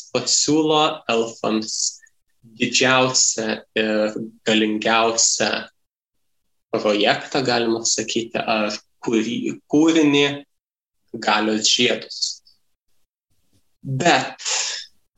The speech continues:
ne visi, am, ne visi regiono gyventojai pasitiki Anataru, ne visiems patinka, kad Celebrimboras jį priima. Ir tarp tų, kurie,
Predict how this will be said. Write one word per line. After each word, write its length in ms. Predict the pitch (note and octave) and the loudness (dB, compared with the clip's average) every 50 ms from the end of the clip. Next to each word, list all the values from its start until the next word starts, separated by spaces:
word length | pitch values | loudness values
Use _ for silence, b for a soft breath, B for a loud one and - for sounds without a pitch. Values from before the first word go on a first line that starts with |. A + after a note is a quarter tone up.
| _ _ | _ _
ne 300 | - D3 D3 D3+ D3+ D3+ | 0 2 4 4 4 4
visi, 560 | D3 D3 D3+ D3 C#3+ - - - - F#3+ G3 G3+ G#3+ G#3+ G#3 G#3 - - _ _ _ _ _ _ _ - | 4 4 4 4 4 4 4 4 4 4 4 4 4 4 2 0 -4 -10 _ _ _ _ _ _ _ -4
am, 400 | - C3+ C3 C3 C3 C3 B2+ B2+ B2 B2 A#2+ A#2+ A#2+ A#2+ - _ _ _ _ _ _ _ - - - _ _ - | -2 0 2 2 2 4 2 2 2 0 -2 -4 -6 -10 -18 _ _ _ _ _ _ _ -18 -18 -18 _ _ -12
ne 200 | - - C#3 C3+ B2 | -6 -2 0 0 0
visi 460 | B2 B2+ C3 D3+ - - - D3+ D3 C#3+ C#3+ C#3 - A2+ A#2+ | 2 2 2 2 2 2 4 4 4 4 4 2 2 0 0
regiono 580 | A#2+ A#2+ B2 A#2+ A#2 A#2 A2+ A2 G#2+ G#2+ G#2 | 2 0 0 0 0 0 0 2 0 0 -2
gyventojai 1040 | G#2 A2 G#2+ - A2 A2+ A2+ A2+ A2+ - - A2+ A2 G#2+ A2 G#2+ A2 A2 A2 A2 - _ _ _ _ _ _ _ _ _ | -2 -2 0 2 2 2 2 0 -2 -2 -2 0 2 2 2 2 2 2 0 -2 -6 _ _ _ _ _ _ _ _ _
pasitiki 600 | - A2+ A2 - - C3+ C3 - G#2+ G#2+ - A#2+ | -2 0 2 2 2 2 2 0 -2 -4 -4 -4
Anataru, 640 | G#2 G2+ G#2+ G2+ - - - A#2 B2 C3+ C3+ - C3+ | -4 -4 -4 -6 -6 -4 0 0 2 2 2 0 0
ne 220 | B2+ A#2 A2+ A2 | 0 0 0 -2
visiems 500 | A2+ A2+ - - - A2+ A2+ A2+ A2 - | -2 -4 -4 -2 0 0 0 0 -4 -4
patinka, 440 | - - - - A#2+ A2+ A2+ A2 G#2+ | -6 -8 -2 -2 -2 -2 -2 -4 -8
kad 200 | G#2+ - G#2+ - | -8 -10 -14 -12
Celebrimboras 800 | - - G#2+ G#2+ G#2 - A2 A2+ A2+ A2 A2+ - - - - - | -8 -6 -6 -6 -4 -4 -4 -2 -2 -2 -4 -6 -8 -4 -4 -2
jį 300 | - - - - - - - - _ _ _ _ _ _ | -2 -2 -4 -8 -8 -10 -14 -20 _ _ _ _ _ _
priima. 560 | - A2+ A2 C3 C#3+ D#3 D3+ D3 C#3+ C3 B2 B2+ - b b b b b b b _ _ _ _ _ - | 0 2 2 4 2 2 2 2 2 0 0 -2 -6 b b b b b b b _ _ _ _ _ -4
Ir 500 | - B2 A2+ A2 G#2+ G#2+ G#2+ G#2 G#2 G#2 - _ _ | -2 0 0 0 0 0 0 -2 -2 -4 -10 _ _
tarp 400 | _ - C#3 D#3 D#3+ D#3 - - - | _ 0 0 0 0 0 -6 -12 -18
tų, 280 | _ _ C#3+ C3+ C#3 C#3 C#3+ C#3+ C#3+ C#3+ - - _ | _ _ 0 2 4 4 4 2 0 -4 -8 -14 _
kurie, 460 | _ _ B2 A2+ A2 A#2+ A#2 A2+ A2+ | _ _ -2 -2 0 2 2 2 2